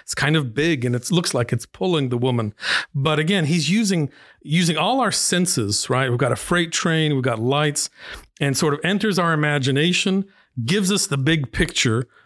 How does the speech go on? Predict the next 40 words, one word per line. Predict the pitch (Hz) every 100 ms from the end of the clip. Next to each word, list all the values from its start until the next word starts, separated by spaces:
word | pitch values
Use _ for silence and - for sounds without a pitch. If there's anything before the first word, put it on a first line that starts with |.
| _
right? | 120 127 120
This | 160
one | 175
is | 143
just | - 175
sort | - 185
of | 147
a |
slice | - - 175 170 180
of | 156
America | 135 135 131 123 - 113 131 - - - - _ 165
and, | 196 196 185 175 - - - _
uh, | 147
uses | 139 160 180 156
all | 160 170 170
these | 160 151
sort | - 143
of | 131
sensory | 156 143 - 139 127
details, | 117 135 - 131 120 117 -
uh, | 120 113
to | - 113
do | 151 127
it. | 104 - - -
And | 175
there's | 202 233
a |
rhythm | 226 277 151 107
to | - 110
it, | - -
right? | 131 143
In | 143
both | 160 180
these | 139 117
poems, | - 123 101 101 - - -
there's | 143 143 -
sort | 156 147
of | 143
a |
mesmerized | 143 143 160 147 143 131 123 123 117 -